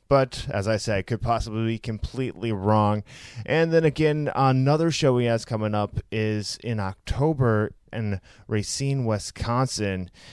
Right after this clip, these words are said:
It's Tattoo Artists Beyond the Skin, featuring artwork that they've put out that is not on the skin,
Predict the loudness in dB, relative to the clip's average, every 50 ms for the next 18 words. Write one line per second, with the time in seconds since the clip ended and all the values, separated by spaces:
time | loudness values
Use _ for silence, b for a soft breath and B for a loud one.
0 | -14 -8 B -6 -6 -4 -4 -2 -2 0 0 -2 -4 -4 -2 0 2 4 4 4
1 | 2 2 0 0 -2 -2 -4 -8 -8 -10 -10 -8 -6 -4 -2 -2 0 0 0 -2
2 | -2 -2 -4 -4 -6 -8 -8 -4 -2 0 0 0 0 -2 -4 -4 -4 -4 -4 -2
3 | -2 0 2 2 0 0 -2 -6 -8 _ 0 2 2 2 2 2 2 2 2 2
4 | 0 -2 -4 -4 -4 -4 0 4 4 4 4 2 0 0 2 2 2 2 0 0
5 | -2 -4 -6 -8 -10 -12 B B B B B B B 0 0 2 2 0 0 0
6 | 2 2 2 2 0 -2 _ -4 0 0 2 2 2 2 0 -2 -2 -4 -4 -4
7 | -2 0 0 0 0 -2 -6